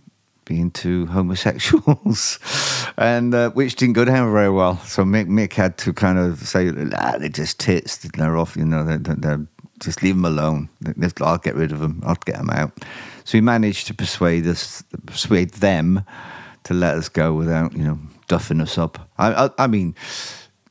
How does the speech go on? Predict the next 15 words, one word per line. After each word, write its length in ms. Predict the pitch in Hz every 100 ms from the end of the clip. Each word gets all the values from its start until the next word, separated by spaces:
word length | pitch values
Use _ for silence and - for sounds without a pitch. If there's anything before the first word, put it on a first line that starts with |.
| _ _ _ _ _ _
it's 380 | 101 98 107 -
not 160 | 127
the 80 | 98
behaviour 600 | 87 92 98 98 95 101 95 - - - - -
to, 280 | 87 90 87
uh, 140 | 85
certainly, 540 | - 101 67 82 87 82 - - -
it's 180 | - 82
not 160 | 90 -
the 60 |
behaviour 500 | - 80 82 80 85
to 240 | 80 - -
certainly, 680 | - 80 71 82 80 80
uh, 160 | 78 78
but 220 | 73 82